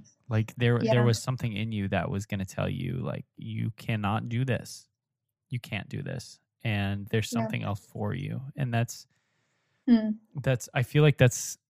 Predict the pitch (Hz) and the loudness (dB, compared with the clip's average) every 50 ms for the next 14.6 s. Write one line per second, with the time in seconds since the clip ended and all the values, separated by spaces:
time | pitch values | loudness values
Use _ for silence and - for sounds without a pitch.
0 | _ _ - - - 131 123 117 110 101 - 123 120 107 113 104 110 110 107 - | _ _ -10 -6 -2 0 0 0 0 0 0 -2 -2 -2 -2 -2 0 -2 -2 -2
1 | - 107 107 104 - - 110 101 - - 110 104 104 - - - - - 104 101 | -4 -6 -6 -6 -6 -6 -6 -6 -6 -6 -8 -8 -8 -8 -10 -8 -6 -4 -4 -2
2 | 107 104 101 - 110 110 113 104 95 90 - _ - 110 104 101 101 98 98 - | -2 -4 -4 -6 -6 -6 -6 -4 -4 -6 -8 _ -6 -4 -4 -2 -2 -4 -4 -6
3 | 107 104 - - - 104 - - - - 120 - - - 107 101 - - 120 110 | -6 -6 -6 -6 -6 -6 -8 -10 -10 -8 -8 -8 -6 -6 -6 -6 -4 -4 -2 -2
4 | 107 104 101 104 92 - 101 92 90 90 92 92 92 92 - - - 113 101 - | 0 0 -2 -2 -4 -4 -4 -2 -2 -2 -2 -4 -6 -8 -10 -8 -8 -6 -6 -4
5 | - - - _ _ _ _ _ _ _ _ _ _ _ _ _ _ _ _ _ | -6 -6 -8 _ _ _ _ _ _ _ _ _ _ _ _ _ _ _ _ _
6 | - 110 110 - - 123 113 107 101 104 107 110 101 98 113 294 311 320 320 320 | -8 -8 -8 -6 -4 -4 -2 0 0 0 0 -2 -4 -4 0 2 4 4 4 4
7 | - 311 320 302 - - - - - - _ _ _ _ _ _ _ _ - 554 | 2 0 -2 -2 -4 -6 -16 -16 -16 -16 _ _ _ _ _ _ _ _ 4 4
8 | 523 - - - - - - - - - _ - 370 - - - - 330 311 330 | 4 2 -6 -16 -16 -16 -18 -20 -20 -4 _ 0 0 0 -2 0 4 6 6 6
9 | 320 - - 269 240 233 214 214 240 262 - 277 269 - - - 349 370 359 349 | 6 4 4 4 6 6 4 4 2 2 2 2 2 2 0 -4 -8 -6 -6 -6
10 | 247 - _ _ _ _ _ _ _ - 302 302 302 - - - - - 427 427 | -6 -8 _ _ _ _ _ _ _ 0 0 0 0 -2 -4 -4 0 2 2 0
11 | 427 427 359 277 254 233 233 - - - 240 226 208 214 220 214 196 214 214 - | 0 -2 -4 -2 -2 -2 -2 -4 -8 -2 0 2 2 2 2 2 0 -4 -8 -4
12 | - 220 208 - - - 233 233 240 226 233 220 214 220 214 196 220 220 214 214 | -2 -2 -2 -2 -2 -2 0 0 0 0 -2 0 0 0 0 0 -2 -6 -6 -6
13 | 202 202 214 220 233 240 247 - - 233 220 233 226 220 220 226 220 220 226 226 | -6 -6 -8 -8 -6 -6 -6 -2 0 0 2 2 2 0 0 0 0 0 0 -2
14 | - - 240 233 - - 247 240 233 226 226 | -4 -4 -6 -6 0 2 4 4 4 4 0